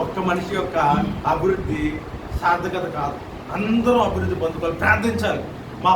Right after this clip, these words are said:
పాస్టర్ గారు బాగా ఆత్మీయంగా ఉన్నాడు కాబట్టి నేను లేకపోయినా పర్లేదు, ఎందుకంటే అందులో కొట్టుకుపోద్ది. లేదు, అలా కొట్టుకెళ్ళదు. ఈ దేహం పరిశుద్ధ ఆత్మ దేవుని ఆలయం ఉన్నది కనుక నువ్వు అతి జాగ్రత్తగా నీ ప్రయాణాన్ని కొనసాగించాలి. ప్రభు చెప్పిన మాట,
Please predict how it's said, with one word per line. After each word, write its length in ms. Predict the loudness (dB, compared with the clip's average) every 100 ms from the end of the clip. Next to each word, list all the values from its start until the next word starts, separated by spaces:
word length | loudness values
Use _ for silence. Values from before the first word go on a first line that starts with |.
| 4
పాస్టర్ 300 | 2 2 0
గారు 120 | 2 2
బాగా 180 | 4 4
ఆత్మీయంగా 360 | 2 0 -2 -2
ఉన్నాడు 180 | -2 0
కాబట్టి 280 | -2 -2 -2
నేను 140 | -2 0
లేకపోయినా 360 | 0 0 0 0
పర్లేదు, 400 | 2 2 0 0 -2 -6 -10 -4
ఎందుకంటే 260 | -2 0 0
అందులో 180 | 2 0 0
కొట్టుకుపోద్ది. 420 | 0 0 -2 0 0
లేదు, 120 | 2 2
అలా 100 | 0 -2
కొట్టుకెళ్ళదు. 360 | -2 -4 -4 -6 -6 -8 -10 -12 -12 -12 -12 -14 -14 -12 -10 -10 -6 -4
ఈ 80 | 0 2
దేహం 220 | 2 2 -2 -4
పరిశుద్ధ 320 | -4 -4 -4 -2
ఆత్మ 220 | -2 -4 -4
దేవుని 200 | -4 -2 -2
ఆలయం 200 | -2 -2 -2
ఉన్నది 180 | -4 -4
కనుక 240 | -4 -4 -4 -4 -8 -10 -10 -4
నువ్వు 160 | 2 4
అతి 180 | 4 0 0
జాగ్రత్తగా 500 | 2 2 0 -4 -4 -2
నీ 80 | -2 -4
ప్రయాణాన్ని 480 | -4 -4 -4 -4 -6
కొనసాగించాలి. 680 | -8 -8 -8 -8 -8 -6 -4 0
ప్రభు 240 | 2 2 0
చెప్పిన 220 | -2 -4 -4
మాట, 160 | -4